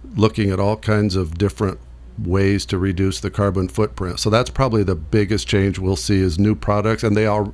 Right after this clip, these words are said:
it, I shouldn't say even in the future, they're out there now working with, um, carbon capturing concrete, uh, C O two, uh, reductions and things like that. So that's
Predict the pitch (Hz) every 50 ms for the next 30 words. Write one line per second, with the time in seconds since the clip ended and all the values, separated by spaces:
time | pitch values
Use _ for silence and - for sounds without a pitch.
0 | - - - - 113 - - - - - - - - - - - - - - 147
1 | 120 117 107 - 107 101 98 98 90 98 98 95 95 90 87 - - 101 98 -
2 | - 98 92 82 95 104 107 104 98 98 92 - 101 90 87 87 90 85 92 92
3 | 92 95 98 101 101 - - - - 180 180 101 98 95 - 104 95 92 92 92
4 | 90 90 90 - - - - - - - - - - - - - - 139 - -
5 | - - 147 147 147 - 165 180 - - - - - - - - - - - -
6 | - - - 107 107 95 95 92 - - 92 92 - - - 107 101 98 98 95
7 | 95 101 101 98 95 - - 98 98 98 98 - - 107 104 98 196 98 104 -
8 | - - - - - - 98 95 95 90 87 - - 107 101 98 98 - - -
9 | 104 101 101 101 101 101 95 - - - - - - - - - - - - -
10 | - 214 160 143 143 - - - 98 95 95 92 98 95 - - - 104 95 98
11 | 95 90 95 92 87 101 92 90 87 90 87 - - 95 90 82 - - 104 92
12 | 98 110 120 - - - - -